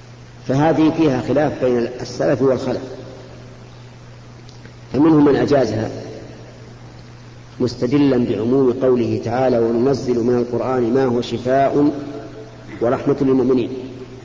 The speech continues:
فيقول: "ما هو شفاء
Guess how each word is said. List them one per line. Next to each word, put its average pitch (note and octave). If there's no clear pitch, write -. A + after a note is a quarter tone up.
فيقول: C#3+
"ما C3+
هو C3
شفاء -